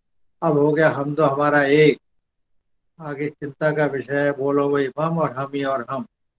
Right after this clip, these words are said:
एक भी शायद न रहे। फिर रोते हैं कि साहब वो पांच-पांच शादियां कर, चार-चार शादियां करते हैं एक-एक व्यक्ति, और फिर पच्चीस पच्चीस बच्चे पैदा करते हैं,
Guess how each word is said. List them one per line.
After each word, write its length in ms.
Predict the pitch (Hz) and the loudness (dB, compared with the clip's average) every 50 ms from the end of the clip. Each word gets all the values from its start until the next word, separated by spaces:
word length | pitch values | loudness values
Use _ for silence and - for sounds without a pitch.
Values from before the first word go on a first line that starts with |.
| _ _ _ 160 | _ _ _ 0
एक 240 | 160 170 165 165 | 0 0 0 0
भी 100 | 156 156 | -2 -6
शायद 320 | 143 - - 156 151 143 131 | -6 -4 -2 0 0 0 -2
न 60 | 131 | -4
रहे। 220 | 131 120 120 113 - _ _ _ _ _ _ _ _ _ _ _ _ _ _ _ _ _ _ _ _ _ _ _ _ _ _ | -6 -6 -6 -10 -12 _ _ _ _ _ _ _ _ _ _ _ _ _ _ _ _ _ _ _ _ _ _ _ _ _ _
फिर 140 | _ 175 170 | _ -8 -6
रोते 360 | 165 170 175 175 170 170 180 | -2 0 0 0 0 2 2
हैं 380 | 165 156 156 156 160 165 160 160 - _ _ _ _ _ _ _ _ _ _ _ _ _ _ _ _ _ _ _ _ _ _ - | 4 4 2 2 0 -2 -2 -6 -12 _ _ _ _ _ _ _ _ _ _ _ _ _ _ _ _ _ _ _ _ _ _ -20
कि 60 | 156 | -18
साहब 300 | 165 - 170 165 156 151 | -8 -4 0 0 0 2
वो 240 | 160 165 156 151 - - _ _ _ _ _ _ _ _ _ _ _ _ _ _ _ _ _ _ _ _ _ _ _ _ _ _ _ _ _ | 2 2 2 0 -2 -6 _ _ _ _ _ _ _ _ _ _ _ _ _ _ _ _ _ _ _ _ _ _ _ _ _ _ _ _ _
पांच-पांच 520 | 160 160 165 - - 175 175 170 170 170 | -10 -8 -8 -8 -4 0 2 2 2 0
शादियां 720 | - - - - - _ - 156 147 143 156 165 160 156 | -4 -12 -16 -18 -12 _ 0 0 2 2 2 0 0 0
कर, 140 | - 165 151 | -2 -4 -4
चार-चार 600 | 151 - _ 165 156 151 156 - 180 170 165 165 - _ _ _ - | -4 -4 _ 0 0 0 0 2 0 0 0 0 -2 _ _ _ -8
शादियां 420 | - 160 156 156 156 165 165 170 | -2 -2 0 0 0 -2 -2 0
करते 300 | 170 165 160 156 - 180 | -2 -2 -4 -2 -2 0
हैं 160 | 175 170 165 | 0 2 2
एक-एक 300 | 156 - - 175 165 170 - | 0 -2 -4 -4 -4 -4 -4
व्यक्ति, 420 | 165 165 165 - _ 185 185 175 156 | -6 -6 -6 -6 _ -2 0 2 2
और 180 | 147 147 139 | 2 0 -2
फिर 200 | 127 - - 151 - | -6 -6 -8 -8 -6
पच्चीस 340 | - 170 151 - - 170 | -6 -8 -8 -6 -8 -6
पच्चीस 320 | - 165 - - - 165 139 | -6 -8 -12 -8 -6 -6 -4
बच्चे 360 | 135 151 151 - _ 180 175 | -4 -4 -4 -4 _ -4 -4
पैदा 300 | 170 - 170 170 170 165 | -2 -2 0 0 0 0
करते 340 | 165 165 170 165 165 - 180 | 0 -2 -4 -4 -4 -4 -4
हैं, 380 | 175 165 170 185 180 170 170 | 0 2 2 2 2 0 -2